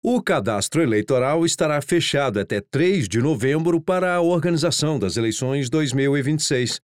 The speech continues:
Por isso, quem não solicitou o título ou não regularizou a situação dentro do prazo não poderá votar em outubro. Com o fechamento do cadastro, ficam suspensos em todas as unidades da Justiça Eleitoral e no Alto Atendimento Eleitoral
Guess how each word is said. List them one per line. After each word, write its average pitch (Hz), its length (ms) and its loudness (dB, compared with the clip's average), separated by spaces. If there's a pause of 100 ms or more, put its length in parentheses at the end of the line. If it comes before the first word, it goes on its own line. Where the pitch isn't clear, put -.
(160)
Por 185 220 2
isso, 180 440 0
quem 160 380 2
não 185 300 2
solicitou 147 600 0
o 135 40 0
título 160 640 -2
ou 127 240 2
não 143 240 2
regularizou 117 680 2
a 92 40 -4
situação 120 520 -2
dentro 170 460 0
do 202 100 0
prazo 147 400 0 (240)
não 180 320 2
poderá 165 420 -2
votar 127 680 -4
em 123 120 -2
outubro. 123 560 -2 (220)
Com 240 160 2
o 202 40 2
fechamento 98 600 -2
do 101 100 -4
cadastro, 101 540 -4
ficam 135 320 -4
suspensos 135 840 -4
em 147 140 2
todas 160 540 0
as 92 140 -2
unidades 92 440 -4
da 117 140 -4
Justiça 123 500 -4
Eleitoral 107 480 -2
e 180 80 2
no 135 160 2
Alto 165 220 0
Atendimento 90 560 -4
Eleitoral 123 480 -2